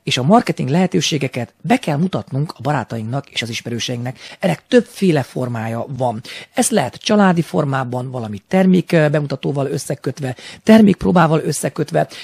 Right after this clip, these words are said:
Ez lehet akár az internet segítségével, online, Skype segítségével. Ö, ez lehet akár egy per egyben személyesen, vagy akár egy céges nagy bemutató formájában. Talán a leghatékonyabb a családi bemutató.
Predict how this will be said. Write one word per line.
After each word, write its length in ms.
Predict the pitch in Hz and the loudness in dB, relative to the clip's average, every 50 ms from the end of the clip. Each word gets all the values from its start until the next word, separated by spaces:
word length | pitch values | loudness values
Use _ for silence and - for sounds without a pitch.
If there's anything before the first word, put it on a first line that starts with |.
| - - - | -18 -6 0
Ez 160 | - 220 214 | 0 4 6
lehet 240 | 262 240 196 175 - | 6 6 6 6 4
akár 240 | 208 190 - 202 160 | -2 -2 -2 -2 -2
az 80 | 143 | 0
internet 380 | 175 185 170 - 131 123 113 107 | 0 0 0 0 -2 -4 -4 -6
segítségével, 920 | - 170 185 196 180 - - - 160 147 156 160 151 143 151 143 139 139 - - - - _ _ - | -4 -2 -2 -2 -2 -2 -2 -2 -2 0 0 0 0 2 2 0 0 -2 -4 -8 -18 -20 _ _ 0
online, 580 | 208 220 220 208 196 185 170 160 147 143 147 | 2 4 4 4 4 4 4 2 2 0 -4
Skype 340 | 147 - - - 190 196 196 | -6 -6 -4 0 2 2 2
segítségével. 1000 | - - 196 151 165 147 - - 160 151 156 165 160 151 147 151 147 147 151 143 - - - - - - - | 2 0 -2 -2 -2 -2 -2 -2 -2 -2 0 0 0 2 2 4 4 4 2 0 -2 -10 -16 -16 -12 -4 2
Ö, 260 | 190 185 180 180 180 - - | 4 6 6 8 6 6 4
ez 140 | - 220 220 | 2 0 4
lehet 220 | 269 - 180 - | 4 4 4 2
akár 280 | 202 196 - 156 143 - - | 0 0 0 0 0 0 0
egy 160 | 196 190 - | -2 -2 -2
per 140 | - - 190 | -2 -2 0
egyben 260 | 156 147 147 135 123 | 0 0 -2 -2 -4
személyesen, 720 | - - 220 214 202 202 196 175 160 - 185 165 156 139 | -2 -2 0 0 2 2 2 2 2 2 0 0 0 0
vagy 120 | 135 131 | -2 0
akár 260 | 180 175 - 143 127 | -2 -2 0 -2 -2
egy 120 | 123 120 - | -2 -2 -4
céges 380 | - - 190 165 156 123 - | -2 0 2 2 2 0 0
nagy 160 | - 151 147 135 | 0 -2 -2 0
bemutató 500 | 139 139 139 139 - 123 - - 123 117 | -2 -4 -4 -4 -6 -8 -8 -8 -8 -8
formájában. 640 | - - 160 160 180 196 208 226 233 233 262 269 269 - - - - - - _ _ _ | -8 -4 -2 -2 0 0 2 2 2 2 2 2 0 -2 -12 -18 -18 -20 -20 _ _ _
Talán 480 | - - 320 254 160 147 180 202 214 - _ | 4 6 8 8 8 6 6 4 2 0 _
a 80 | - 147 | 0 2
leghatékonyabb 920 | 160 233 233 - - - 190 196 - - 156 - - 139 143 165 - - - | 4 4 4 2 0 -2 -2 -2 0 -2 -4 -4 -2 0 2 2 2 0 -4
a 120 | - - - | -18 -16 -6
családi 540 | - - 190 196 180 160 139 127 131 123 - _ | 0 2 4 4 4 4 2 0 -4 -6 -8 _
bemutató. 640 | - 127 123 113 113 - - 107 - 117 107 101 | -8 -6 -6 -6 -6 -10 -10 -10 -6 -6 -6 -6